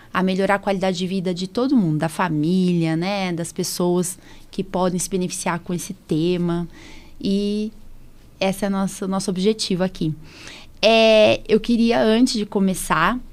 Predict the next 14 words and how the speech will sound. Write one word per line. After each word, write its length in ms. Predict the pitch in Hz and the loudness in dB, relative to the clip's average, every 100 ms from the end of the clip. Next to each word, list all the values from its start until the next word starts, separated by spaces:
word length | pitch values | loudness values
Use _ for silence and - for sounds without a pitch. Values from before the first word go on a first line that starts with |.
| - - - | -16 -18 -10
a 80 | |
gente 200 | 151 170 | -6 0
vai 100 | 180 | 0
falar 260 | 175 - 185 | 0 0 -2
sobre 340 | 175 190 175 180 | -2 -4 -2 0
um 320 | 180 175 170 | 0 0 -2
tema 220 | - 180 | 0 0
importante, 640 | 180 185 180 - 160 180 - | 0 -2 -4 -2 -2 0 -2
que 60 | |
é 40 | 175 | -2
o 20 | |
H 140 | 170 170 | -2 0
P 160 | 196 | 0
V. 420 | 160 143 156 196 | 0 2 2 4